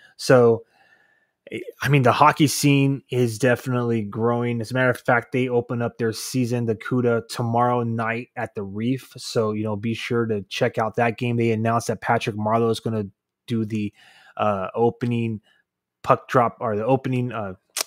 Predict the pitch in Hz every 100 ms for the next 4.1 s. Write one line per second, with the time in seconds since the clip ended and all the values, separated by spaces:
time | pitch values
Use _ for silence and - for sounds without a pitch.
0 | _ _ 113 - 175 185 139 147 147 123
1 | 101 - 139 - - 107 - 113 113 107
2 | 107 101 117 107 107 101 104 107 - 107
3 | 110 120 110 104 113 117 110 - 120 107